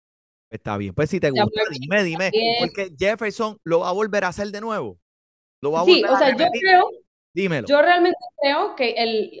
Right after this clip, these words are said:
Speaker 2: o sea, salvo que se lesione, o bueno, no, es que también depende mucho de Cousins. Ah.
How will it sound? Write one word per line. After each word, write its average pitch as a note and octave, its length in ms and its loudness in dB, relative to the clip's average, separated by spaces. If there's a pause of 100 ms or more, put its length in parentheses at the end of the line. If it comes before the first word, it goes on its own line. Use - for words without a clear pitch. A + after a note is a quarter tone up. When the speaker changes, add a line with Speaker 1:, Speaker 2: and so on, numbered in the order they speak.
Speaker 2:
o A3 80 -4
sea, A3 200 -4
salvo C#4+ 540 -2
que D4 100 -4
se A3+ 140 -6
lesione, C#4 680 -6 (260)
o A3+ 100 -4
bueno, A#3 260 -2
no, A#3+ 160 -4
es C#4 100 -6
que - 100 2
también D4+ 240 -2
depende C#4 280 -2
mucho C4+ 220 -4
de A3+ 140 -2
Cousins. F#3+ 420 -8 (920)
Ah. C#4+ 580 0